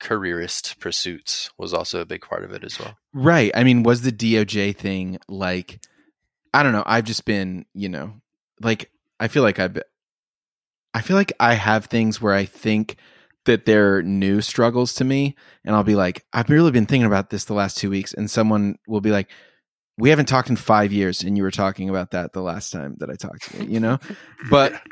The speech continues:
Speaker 2: but, but in my mind, this past year has been one of reckoning with the idea of fame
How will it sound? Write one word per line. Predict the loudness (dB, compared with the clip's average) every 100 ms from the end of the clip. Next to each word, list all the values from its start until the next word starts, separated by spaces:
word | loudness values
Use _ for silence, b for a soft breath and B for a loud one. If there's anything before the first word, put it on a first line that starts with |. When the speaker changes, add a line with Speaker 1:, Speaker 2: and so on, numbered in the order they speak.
| 0
Speaker 2:
but, | 2 2 -2 2
but | 2 2 0
in | 0 2
my | 4 6
mind, | 4 2 -2 -6 0
this | 0 2
past | 2 2 2
year | 2 4
has | 2 -2
been | -2 0 0 0
one | -2 -2 -4 -4
of | -4 -4 2
reckoning | 2 2 -2 -2 -2
with | -4
the | -2 -4
idea | -4 -4 -2 -2
of | -4 -6 -8
fame | -12 -20 -6 -4 -4 -10